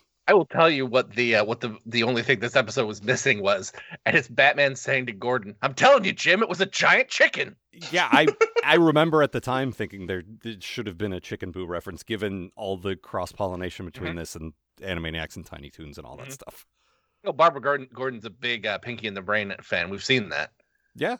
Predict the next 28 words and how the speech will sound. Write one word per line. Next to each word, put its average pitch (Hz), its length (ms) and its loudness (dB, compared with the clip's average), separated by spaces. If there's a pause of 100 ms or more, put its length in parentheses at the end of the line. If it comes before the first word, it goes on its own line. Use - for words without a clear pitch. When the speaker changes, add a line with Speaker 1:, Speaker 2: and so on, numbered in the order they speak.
(160)
Speaker 2:
that's 113 180 -10
true. 240 240 -12 (2250)
Um, 113 1080 -8 (640)
there 123 100 2
was 127 180 -4
definitely 123 920 -6 (640)
a 123 120 -2
weird, 120 500 -4
very 135 360 -2
specific - 640 -4
vibe 95 520 -2
of, 101 200 -10
like, 95 400 -4 (1120)
every, 135 320 -2 (340)
like, 123 280 -6
about 107 260 -2
half - 280 -4
the - 80 -2
Playboy 120 460 -2
models 104 440 -4
from 95 380 -6
the 90 60 -8
mid 104 200 -6
seventies 104 480 -4
to 113 100 -4
the 123 80 -6
early 101 380 -6
eighties 87 460 -8